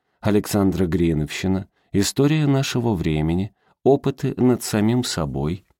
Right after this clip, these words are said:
математические действия, магнит, назначение различных предметов и животных, озарение,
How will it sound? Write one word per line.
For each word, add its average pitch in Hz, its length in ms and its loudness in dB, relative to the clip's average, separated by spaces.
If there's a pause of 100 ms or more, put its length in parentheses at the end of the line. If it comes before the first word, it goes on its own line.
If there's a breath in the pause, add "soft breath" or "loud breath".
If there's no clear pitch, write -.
(140)
математические 131 960 2
действия, 90 720 -2 (220)
магнит, 107 640 2 (140)
назначение 104 800 4
различных 90 640 -2
предметов 92 560 0
и 104 160 0
животных, 76 760 -4 (240)
озарение, 85 840 0